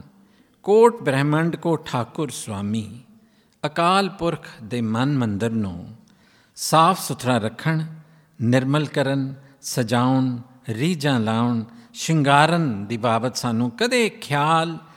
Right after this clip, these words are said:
ਚਾਓ, ਰੀਝ, ਉੱਦਮ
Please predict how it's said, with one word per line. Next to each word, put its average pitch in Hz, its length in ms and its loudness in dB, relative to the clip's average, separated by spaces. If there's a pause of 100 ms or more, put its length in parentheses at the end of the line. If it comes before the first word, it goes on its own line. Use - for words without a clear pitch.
(300)
ਚਾਓ, 156 640 0 (260)
ਰੀਝ, 139 600 0 (400)
ਉੱਦਮ 165 520 0